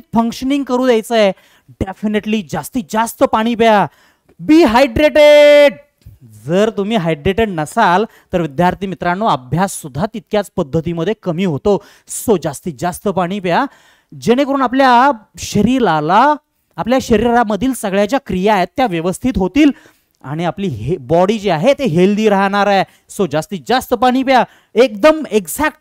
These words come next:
टाइमवरती जेवण करा, बॉडी ट्यून्ड राहण्यासाठी थोडीशी एक्सरसाइज करा, रात्री जेवण झाल्यानंतर थोडंसं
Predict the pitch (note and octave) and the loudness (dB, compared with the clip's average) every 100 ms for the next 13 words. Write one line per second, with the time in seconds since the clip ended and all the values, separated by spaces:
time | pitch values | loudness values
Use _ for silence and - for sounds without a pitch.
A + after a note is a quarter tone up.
0 | - C4 D4 C4+ C4 C4 C4 A#3+ A#3+ A#3+ | 0 2 2 4 2 2 -2 0 0 0
1 | A#3 A3+ G#3 F3 - _ _ _ _ _ | 2 4 4 2 -4 _ _ _ _ _
2 | _ _ _ _ C3+ A#2 D3+ D#3 F#3+ F#3 | _ _ _ _ -8 -2 0 0 -2 -4
3 | A#3+ C4+ _ _ _ _ _ _ _ _ | -4 -8 _ _ _ _ _ _ _ _
4 | C#4 D#4+ D#4 D#4 C4 E3 G3 F#3 F3 D3+ | 2 2 4 2 0 -2 -4 -4 -6 -4
5 | F#3 D#3 A#3+ - _ _ _ _ _ - | -4 -4 -6 -8 _ _ _ _ _ -10
6 | C#3+ D3 - D3 C#3 - D3+ - C#3 C#3+ | -8 -8 -8 -10 -10 -12 -12 -8 -8 -8
7 | - - C#3 C3 A2 _ _ - E3+ F3+ | -8 -8 -4 -4 -6 _ _ -4 -2 -2
8 | B3+ G#3+ B2+ A3 C4 D#4+ A3+ G#3 B3+ C4+ | -4 -4 -2 0 4 2 0 -2 0 0
9 | B3 C4+ A#3+ C#4 - _ _ - G#3 C4 | 0 2 4 2 -6 _ _ 0 2 2